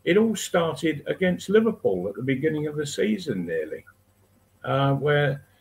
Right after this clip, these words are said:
um, they scored in the eighty-first minute, and, and, and if we hadn't learnt our lesson, they scored then in the ninety,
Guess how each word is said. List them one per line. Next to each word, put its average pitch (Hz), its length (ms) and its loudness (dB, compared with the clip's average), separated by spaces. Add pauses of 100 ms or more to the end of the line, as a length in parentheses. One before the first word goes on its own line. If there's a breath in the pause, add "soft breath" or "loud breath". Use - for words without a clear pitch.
(240 soft breath)
um, 139 360 2
they 180 140 8
scored 143 760 4
in 139 120 2
the 147 100 4
eighty-first 147 760 2
minute, 147 320 -2 (340)
and, 123 240 0
and, 127 320 2
and 127 140 2
if 135 160 0
we 143 120 0
hadn't 165 340 2
learnt 127 320 6
our 117 120 6
lesson, 139 560 4 (200)
they 151 100 4
scored 175 400 4
then 180 160 6
in 180 120 4
the 185 100 4
ninety, 185 680 0